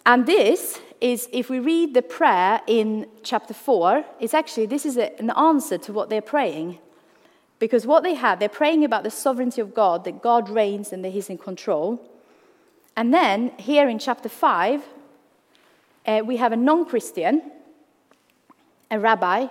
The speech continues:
who doesn't know Jesus, who is actually talking about the sovereignty of God, God being in control. And he says, "If this is of man,"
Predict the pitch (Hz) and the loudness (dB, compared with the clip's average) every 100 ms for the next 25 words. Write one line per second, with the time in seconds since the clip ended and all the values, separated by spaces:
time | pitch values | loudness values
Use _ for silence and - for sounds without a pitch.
0 | - 226 247 262 240 196 190 185 175 180 | -8 -2 0 0 -2 -4 -4 -8 -6 -8
1 | 185 - _ _ _ - 240 233 - 311 | -8 -20 _ _ _ -8 -6 -2 0 0
2 | - 220 190 202 208 - - _ _ _ | -4 -6 -2 -4 -6 -16 -20 _ _ _
3 | - 254 247 196 190 - - 220 190 185 | -2 -2 -2 -6 -6 -6 -8 -8 -8 -10
4 | 175 156 165 - - 185 196 151 139 - | -10 -10 -10 -12 -12 -8 -4 -4 -6 -6
5 | 226 208 208 202 190 185 196 175 190 135 | 0 2 0 -6 -8 -10 -14 -8 -6 -6
6 | 156 _ _ _ _ _ - 220 233 254 | -10 _ _ _ _ _ -10 -6 -4 -4
7 | 233 330 - 339 294 254 233 233 233 269 | -2 -4 -2 -4 -4 -4 -2 0 0 2